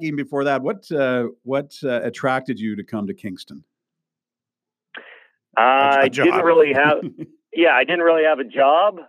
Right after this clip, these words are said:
Speaker 2: Uh, I wor-, was working in London at the time at a radio station called F M ninety-six, and, uh, I started at that radio station, uh, when I was, I was hired, actually. Um, this is, uh,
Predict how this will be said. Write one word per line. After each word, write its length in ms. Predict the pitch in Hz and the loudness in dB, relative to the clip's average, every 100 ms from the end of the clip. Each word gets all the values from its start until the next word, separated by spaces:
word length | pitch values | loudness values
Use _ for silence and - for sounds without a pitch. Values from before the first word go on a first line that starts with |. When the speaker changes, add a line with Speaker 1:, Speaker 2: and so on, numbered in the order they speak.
| - | -2
Speaker 2:
Uh, 40 | 123 | 4
I 300 | 131 127 127 | 6 6 4
wor-, 260 | 135 151 | -2 0
was 140 | 139 120 | 0 0
working 320 | 160 156 139 | -2 0 -2
in 80 | 123 | 2
London 360 | 127 143 139 | 2 2 2
at 140 | 139 120 | 2 0
the 80 | 127 | -2
time 500 | 135 127 143 175 - - | 0 2 2 -2 -6 -2
at 260 | 120 113 110 - | 2 2 0 -4
a 80 | 120 | -2
radio 300 | 117 120 117 - | 0 0 -2 0
station 400 | 123 113 120 117 | -2 -2 -6 -4
called 280 | 117 110 110 | 0 2 2
F 120 | 107 | 0
M 140 | 117 107 | -2 -2
ninety-six, 600 | 107 101 98 123 147 139 | -2 -4 -4 0 0 0
and, 160 | 120 110 - - _ _ | -6 -6 -16 -20 _ _
uh, 120 | 117 113 | 0 2
I 100 | 110 104 | -2 -2
started 360 | - 139 135 120 | 2 2 2 0
at 120 | 110 | 2
that 160 | 123 113 | 2 2
radio 280 | 117 113 107 - | 2 0 -2 -4
station, 480 | 120 113 110 110 - | -6 -6 -8 -10 -6
uh, 140 | 113 117 | -6 -4
when 140 | 110 | -2
I 80 | 98 | -2
was, 100 | 92 _ - | -4 _ -4
I 60 | |
was 100 | 95 - | -4 -4
hired, 460 | 170 208 185 143 127 | 2 4 4 2 2
actually. 720 | 135 165 - 135 113 101 120 - - - _ 107 | 2 0 -2 -2 0 0 -2 -6 -20 -20 _ 0
Um, 520 | 104 104 101 104 92 _ _ - | 2 2 -2 -8 -14 _ _ 0
this 180 | 135 135 | 0 2
is, 180 | 143 113 | -2 0
uh, 160 | 131 | -2